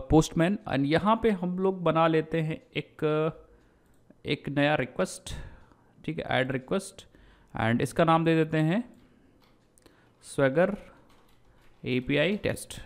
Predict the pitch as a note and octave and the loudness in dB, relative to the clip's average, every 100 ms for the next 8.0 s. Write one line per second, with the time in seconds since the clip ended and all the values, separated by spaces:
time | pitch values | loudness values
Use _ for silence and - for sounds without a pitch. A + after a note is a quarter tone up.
0 | - - - G#3 A3+ - B2+ C3 C#3+ D3+ | -18 -8 -4 0 0 2 0 2 4 4
1 | F3 E3+ E3 E3 F3 F3+ A#3 - - _ | 4 2 0 0 -2 -2 -6 -8 -20 _
2 | _ _ _ A#2+ - C#3 C#3 C#3+ - - | _ _ _ -8 -2 0 2 0 -4 -20
3 | _ _ _ _ _ _ _ - _ _ | _ _ _ _ _ _ _ -20 _ _
4 | _ B2 C#3+ D3 G3 D#3+ D3+ G3 A#3 - | _ -4 -2 0 0 2 2 0 -4 -16
5 | - _ _ _ _ - C#3 C#3 C#3 - | -20 _ _ _ _ -2 2 2 0 -6
6 | - B2+ - - A#2+ C3 D#3 F#3+ - _ | -18 -18 -18 -14 -4 0 0 -2 -8 _
7 | _ _ - F3 G#3 - - D3 D3 | _ _ -4 -2 -2 -6 -2 0 0